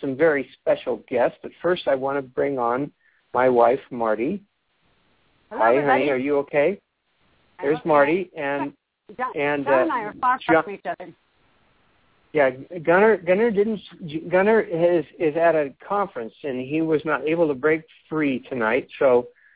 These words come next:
Speaker 1: I'm running the switchboard. So if anything goes haywire, well, uh,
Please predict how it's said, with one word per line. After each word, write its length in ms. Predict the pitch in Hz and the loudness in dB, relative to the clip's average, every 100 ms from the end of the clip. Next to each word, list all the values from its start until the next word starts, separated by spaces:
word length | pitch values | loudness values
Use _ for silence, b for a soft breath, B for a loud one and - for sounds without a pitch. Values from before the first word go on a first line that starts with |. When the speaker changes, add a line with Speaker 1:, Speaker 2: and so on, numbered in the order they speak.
| b b | b b
Speaker 1:
I'm 280 | 156 202 180 | 2 4 4
running 300 | 175 170 151 | 2 2 0
the 80 | - - | -4 -6
switchboard. 600 | 156 - - 127 120 120 | -6 -8 -4 0 0 -2
So 320 | - 127 127 - _ _ | 2 2 2 -4 _ _
if 100 | 143 | -8
anything 400 | 160 196 208 208 | -2 0 2 0
goes 200 | 180 180 160 | 2 2 2
haywire, 580 | 185 160 127 120 123 - _ _ _ _ _ _ _ | 2 4 4 2 -4 -12 _ _ _ _ _ _ _
well, 260 | 151 131 127 - | 0 0 0 -4
uh, 140 | 151 | -4